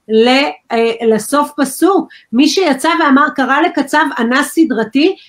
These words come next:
זה היה היועץ המשפטי לממשלה מני מזוז, זה אפילו לא הייתי אני. אז אני רוצה להגיד,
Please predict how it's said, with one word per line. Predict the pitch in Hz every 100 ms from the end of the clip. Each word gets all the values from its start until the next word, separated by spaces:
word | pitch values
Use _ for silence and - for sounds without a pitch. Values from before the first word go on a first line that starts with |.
| _
זה | 202 226
היה | 233 262
היועץ | 302 277 277 277
המשפטי | 311 269 208 - 247 277
לממשלה | 302 277 202 262 269
מני | 277 277
מזוז, | 254 214 349
זה | 269
אפילו | - 269 285
לא | 277
הייתי | 285 269 277 240
אני. | 254 330 - _ _ _
אז | 208
אני | 226 233
רוצה | 226 233 302
להגיד, | 302 269 277